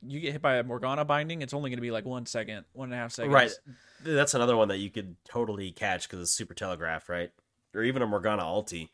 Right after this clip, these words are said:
Speaker 1: Mm-hmm.
Speaker 2: It's like, cool, you can kinda time it and then hit it right before it pops, and it's not gonna <laughs> stun you for very long, so.
Speaker 1: All right.
Speaker 2: Um, all right, let's get on to, like, his best skill.
Speaker 1: Yeah, spin to win. Judgment. Active
Speaker 2: <laughs>
Speaker 1: old,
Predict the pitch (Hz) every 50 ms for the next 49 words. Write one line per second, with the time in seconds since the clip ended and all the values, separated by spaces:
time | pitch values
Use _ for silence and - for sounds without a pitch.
0 | _ - 139 143 143 135 127 127 - 82 - - 120 113 107 101 - 104 95 110
1 | 104 95 - - 104 101 101 98 98 95 95 - 90 92 90 87 87 95 107 101
2 | 92 82 95 101 - - - - 98 90 - - - 104 95 87 - - - -
3 | - 67 85 82 80 80 78 - - 82 - 90 87 90 - 95 - - - -
4 | 110 101 87 85 80 85 82 82 80 76 71 71 69 73 - - 87 76 73 73
5 | _ _ _ _ _ _ _ _ _ _ - - - - - - - - - -
6 | - - _ _ _ - - - - - - - 95 104 107 104 104 104 101 101
7 | 101 98 95 92 101 107 110 139 170 156 113 - - - 147 147 151 156 147 -
8 | 147 135 123 120 110 98 - _ - 104 110 104 98 - 113 104 87 - - 95
9 | 120 123 - - - - 85 82 80 85 92 - _ _ - 127 123 - - -
10 | - - - 151 151 156 151 - - 139 120 123 143 156 165 156 131 156 160 165
11 | 156 165 190 214 208 - - - - _ _ _ - - 165 180 - - 185 175
12 | 160 139 - 143 170 185 180 170 - 131